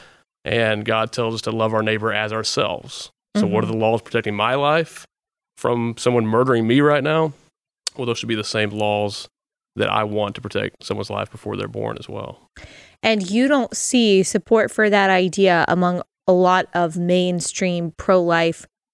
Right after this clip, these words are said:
Speaker 2: organizations, or they might say that, right?
Speaker 1: Right.
Speaker 2: They would say, "Christian pro-lifers, everyone's made in the image of God. Life starts at conception. We should be able to protect the dignity and the right to life of unborn children using the law."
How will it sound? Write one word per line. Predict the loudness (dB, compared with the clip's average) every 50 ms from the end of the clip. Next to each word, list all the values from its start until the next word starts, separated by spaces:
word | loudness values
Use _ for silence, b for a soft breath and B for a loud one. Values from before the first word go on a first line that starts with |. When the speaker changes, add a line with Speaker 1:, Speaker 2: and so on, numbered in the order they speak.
| _ 2
Speaker 2:
organizations, | 2 2 2 2 0 -2 0 2 0 0 0 -2 -6 -6 -2 0
or | 2 2
they | 2 2 2
might | 2 2 0 0 0
say | 0 0 2 4 4 4 4 4
that, | 4 2 0 -2 -4 -10 -10 -4
right? | 0 0 2 2 0 -2
Speaker 1:
Right. | -4 -4
Speaker 2:
They | -2 2 2 2 2
would | 2 0 -2
say, | -2 0 2 4 4 4 4 4 2 0 -4 _ _ _ _ _ _ _ _ _ _ _ -12 -4
"Christian | -2 0 0 2 0 0
pro-lifers, | 2 2 4 4 4 4 2 2 2 2
everyone's | 2 0 0 0 0 2 0 0 2
made | 2 4 4 4
in | 4
the | 4 2
image | 2 2 0 0
of | 0 0
God. | 2 2 2 2 2 0 -2 B B B B B B B B B 0
Life | 2 2 2 2 0 0
starts | 0 2 2 2 2
at | 0 -2
conception. | 0 0 0 2 2 0 0 0 -2 -4 -2 -2 -2 -4 -6 -10 B B B B B B B -4
We | 0 2 2 2 2
should | 2 2 2 0 2 0
be | 0 2 2 4
able | 2 2 2 2 2 2 2
to | 0 -2 -2 0 2 2 2 2 0 -2 -2
protect | -2 -2 -2 -2 -2 -2 0 -2 -2 -6 -12 -10 -10 -10 -4 -2
the | 0 0
dignity | 2 2 2 2 4 2 2 2 2 2 2
and | 4 4
the | 4 4
right | 4 2 2 0 -2 -2
to | -2 0
life | 2 2 2 0 -2 -2
of | -2 -2
unborn | -2 0 0 -2 -2 -2
children | 0 0 0 0 2 2 2 2 2 0 -4 -4
using | -4 0 4 6 6 6 6 4 2 2
the | 2 2
law." | 2 2 2 2 2 2 2 2 0